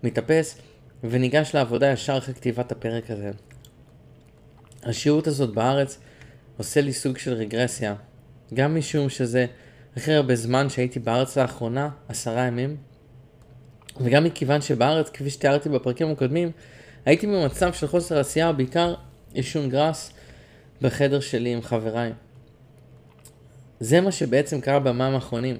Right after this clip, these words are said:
הייתי חייב להיזכר איך זה הרגיש לפני יותר משנתיים. הייתי עם חברי דימה, ויום וחצי בילינו בלעשן את חיינו.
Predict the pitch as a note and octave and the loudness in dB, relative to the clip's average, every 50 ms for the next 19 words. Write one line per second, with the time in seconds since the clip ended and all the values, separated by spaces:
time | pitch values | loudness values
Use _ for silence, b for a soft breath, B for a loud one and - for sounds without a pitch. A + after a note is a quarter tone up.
0 | - - - B2+ B2+ - D#3+ - - B2+ C3+ C#3 C#3+ C#3 B2+ A2+ A#2 - - D3+ | -8 -2 -2 -2 -2 -2 -6 -4 0 0 0 0 0 -4 -4 -4 -6 -4 -2 -2
1 | D3 C#3+ - - - - C3 B2+ B2+ C3+ C3 A#2+ A2+ C3 C#3+ C#3 - A#2+ A2+ - | -2 -2 -4 -6 -6 -6 -6 -4 -2 0 0 0 0 -2 -6 -4 -4 -8 -8 -6
2 | - C3+ C3+ B2 A#2 - C3+ C3 C3 C3 B2 - - A#2 A2+ - - B2 B2 A#2+ | -6 -4 -4 -4 -4 -4 -4 -2 -2 -2 -4 -4 -6 -8 -6 -2 -2 -2 0 -2
3 | A2 A2 - B B B B B B B B B B B B B B B B B | -4 -8 -12 B B B B B B B B B B B B B B B B B
4 | B B - - C3+ D3 D#3+ D#3 F#3+ F#3 E3+ D3 - C#3+ B2+ A#2+ B2+ B2 C#3 D3 | B B -6 2 4 4 4 4 2 0 0 2 2 0 2 2 2 2 2 -2
5 | C#3 A#2+ B2 C3 C3 C3+ C#3+ D#3+ D#3+ - - - _ - - - - - - - | 0 0 0 0 0 0 -2 -4 -6 -12 -20 -20 _ -20 -20 -20 -20 -20 -20 -20
6 | - - - - - - - - - - - - - - - - A#2+ A#2+ C#3+ D#3+ | -20 -20 -20 -20 -20 -20 -20 -20 -20 -20 -20 -20 -20 -14 -6 -2 2 4 4 4
7 | D#3+ D3+ D#3 C#3 E3 D#3+ - D#3+ C3 B2+ B2 C#3 D3+ E3 D#3+ C#3 B2 A2+ A2+ A2+ | 4 2 0 0 0 0 0 0 0 0 0 0 0 0 2 2 2 2 2 0
8 | A2 - - C#3+ C#3+ C#3 C#3 - - - A2 A2+ A#2+ A#2+ A#2 A2 G#2+ | -2 -2 -4 -2 -2 -2 -2 -4 -8 -6 -4 -4 -2 -4 -4 -6 -8